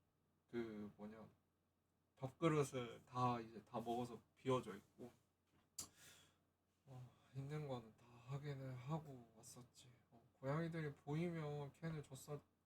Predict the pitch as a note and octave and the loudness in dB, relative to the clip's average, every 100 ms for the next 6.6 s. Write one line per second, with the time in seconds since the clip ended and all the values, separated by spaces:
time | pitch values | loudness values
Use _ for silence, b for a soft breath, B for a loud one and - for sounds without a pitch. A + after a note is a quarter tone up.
0 | _ - C#3+ - D#3+ C#3+ - C3 - B2+ | _ 0 0 2 0 0 -2 -4 -4 -10
1 | A#2+ B2+ B2 A2 A#2 B2 A#2+ A2 A#2 C#3+ | -8 -10 -10 -12 -16 -14 -10 -8 -6 -8
2 | B2+ A2 G#2+ C3 A2+ - - - _ - | -8 -12 -4 -2 -2 -6 -20 -20 _ -20
3 | B2+ - - _ B B B B B - | -16 -16 -18 _ B B B B B 0
4 | D#3 F3+ D#3+ D3 C3+ G#2+ - B2 B2 - | 2 4 2 0 -2 -8 -6 -8 -8 -12
5 | A2 G#2+ A#2 A2+ A2 - D3+ B2 B2+ - | -18 -16 -10 -8 -8 -8 -8 -6 -8 -8
6 | B2 - - C3+ B2 | -16 -14 -4 -4 -4